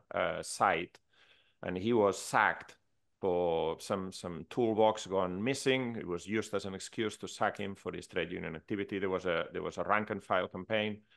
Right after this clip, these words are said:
and I was involved in leafleting with him and other people. And Carlo Neri was active there.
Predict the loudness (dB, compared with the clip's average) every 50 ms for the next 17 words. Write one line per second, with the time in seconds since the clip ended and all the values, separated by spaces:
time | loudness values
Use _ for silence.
0 | _ _ _ -4 0 2 4 6 8 8 6 6 6 2 4 6 6 4 4 2
1 | -4 -4 -2 0 0 0 0 0 -4 -4 -2 -2 -4 -2 -2 -2 -4 -4 -2 0
2 | 2 2 2 2 0 -4 -4 -6 -6 -4 -2 -2 -2 -2 -2 -2 -2 -4 0 2
3 | 2 2 0 -2 -6 _ _ _ _ _ _ _ _ _ -2 2 2 4 4 2
4 | 0 -2 -2 4 4 6 6 6 6 6 6 6 4 4 4 4 4 2 2 2
5 | 2 4 2 2 2 -2 -4 -4 -4 -2 -2 -2 0 0 -2 -4 -10